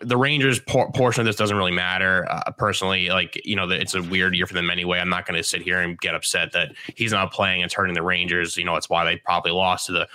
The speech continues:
the Flyers, and they have a couple of tough games coming up. That doesn't really matter. What matters is his well-being, his family's well-being. And it's, it's a very, very strange story what you have the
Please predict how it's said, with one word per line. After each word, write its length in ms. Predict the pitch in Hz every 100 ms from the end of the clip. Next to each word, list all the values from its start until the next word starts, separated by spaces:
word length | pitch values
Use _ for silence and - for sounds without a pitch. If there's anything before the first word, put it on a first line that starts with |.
| - - -
the 100 | -
Flyers, 420 | - 113 110 104
and 60 | 95
they 60 |
have 80 | 98
a 40 | 90
couple 220 | 95 92
of 60 |
tough 240 | - 92 -
games 240 | 92 90
coming 300 | - 92 90
up. 280 | 92 85 -
That 240 | 110 117 - - -
doesn't 200 | 98 85
really 140 | 82
matter. 260 | 85 87 87
What 120 | 90
matters 260 | 98 92 85
is 100 | 85
his 180 | 101
well-being, 400 | 92 87 87 90
his 100 | 82
family's 340 | - 92 87 85
well-being. 560 | 82 82 85 85 85 82 - - -
And 280 | 90 87 -
it's, 360 | 107 104 95 -
it's 160 | 107
a 80 | 98
very, 340 | 92 120 123 110
very 220 | 98 92
strange 300 | - 95 -
story 200 | 104 95
what 120 | 87
you 100 | 92
have 380 | 95 90 87 - - - _ _
the 520 | 104 92 85 82 -